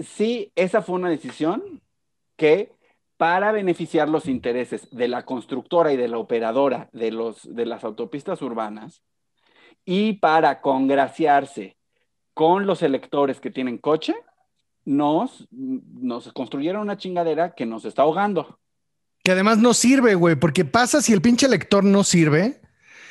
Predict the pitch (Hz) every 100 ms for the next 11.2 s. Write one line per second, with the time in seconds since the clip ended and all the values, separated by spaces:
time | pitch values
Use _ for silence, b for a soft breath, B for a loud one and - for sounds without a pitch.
0 | B B - 160 147 170 165 151 175 170
1 | 170 190 220 226 233 - 165 160 190 196
2 | 202 202 196 196 165 156 156 185 190 165
3 | 151 156 - 156 160 180 196 170 160 156
4 | 175 B B - 226 247 233 277 294 302
5 | 311 294 247 - 254 311 349 269 - 208
6 | 190 196 190 202 208 240 262 277 - -
7 | - 185 185 - 240 262 240 190 175 180
8 | - 208 302 - _ b b b b b
9 | - 190 220 294 294 294 311 294 262 -
10 | 294 277 262 254 - 294 311 302 233 254
11 | 247 208